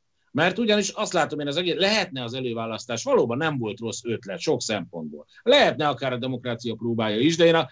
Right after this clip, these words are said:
az egész előválasztásban és az egész történetben most már azt látom, és ezért,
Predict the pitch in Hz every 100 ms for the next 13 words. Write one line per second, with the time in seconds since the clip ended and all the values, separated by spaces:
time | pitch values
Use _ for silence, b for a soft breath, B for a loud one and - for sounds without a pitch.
0 | b 135 202 214 185 196 175 160 160 -
1 | 165 151 147 120 135 - 240 220 147 -
2 | 139 123 131 123 135 123 123 151 - 131
3 | 113 120 175 - _ _ _ 120 220 185
4 | 139